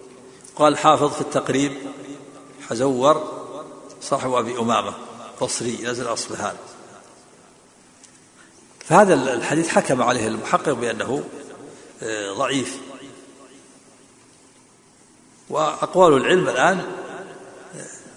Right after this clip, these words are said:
منهم من، من وثق كابن المبارك يقول: "ثقة." قال أحمد: "ليس ب-، ليس به بأس." وابن معين يقول:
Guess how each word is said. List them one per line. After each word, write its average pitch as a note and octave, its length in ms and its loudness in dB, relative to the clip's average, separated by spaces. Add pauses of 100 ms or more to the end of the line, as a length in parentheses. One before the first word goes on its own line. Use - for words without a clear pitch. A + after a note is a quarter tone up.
(500)
منهم E3 340 2
من، C#3 140 0 (160)
من C3+ 140 0
وثق - 300 2
كابن B2+ 260 -2
المبارك D#3+ 340 4
يقول: F#3+ 180 2
"ثقة." - 280 2 (540)
قال C#3 100 2
أحمد: D#3 240 0
"ليس F#3 200 4
ب-، C3+ 280 0
ليس D#3+ 200 2
به B2+ 220 2
بأس." A#2 360 -2 (1200)
وابن C3+ 160 0
معين C#3 260 2
يقول: D3 320 0